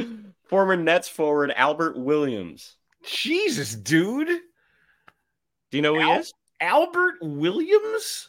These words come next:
Speaker 1: Yeah. Averaged twelve points a game over his career, something like that.
Speaker 2: When did he play?
Speaker 1: Around the same era.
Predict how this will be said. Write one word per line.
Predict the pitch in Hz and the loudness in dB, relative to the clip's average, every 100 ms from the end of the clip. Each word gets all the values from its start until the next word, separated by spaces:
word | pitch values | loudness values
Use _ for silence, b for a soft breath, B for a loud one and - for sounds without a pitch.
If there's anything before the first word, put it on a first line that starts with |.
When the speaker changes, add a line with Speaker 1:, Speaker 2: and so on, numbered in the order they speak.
| _ - | _ -2
Speaker 1:
Yeah. | 117 202 - _ _ _ _ _ _ _ _ _ _ _ _ _ _ _ _ _ _ - | 0 0 -4 _ _ _ _ _ _ _ _ _ _ _ _ _ _ _ _ _ _ 0
Averaged | 143 151 165 | 0 0 -4
twelve | 160 165 160 | -2 -2 -2
points | 170 170 | -6 -6
a | |
game | 139 160 175 | -4 -4 -4
over | 175 175 | -6 -8
his | 175 | -10
career, | 156 165 185 | -8 -8 -8
something | 196 175 170 175 | -8 -12 -10 -10
like | 165 | -8
that. | 165 196 | -6 -4
Speaker 2:
When | 294 466 | -4 -4
did | 440 | -4
he | 339 480 494 | -4 -10 -14
play? | - 113 73 55 62 _ _ _ _ _ _ _ _ _ _ _ _ - _ _ | -4 -2 -2 -6 -14 _ _ _ _ _ _ _ _ _ _ _ _ -20 _ _
Speaker 1:
Around | - 113 120 | -8 -4 -4
the | 117 | -6
same | - 117 101 | -8 -6 -2
era. | 113 277 | -2 -4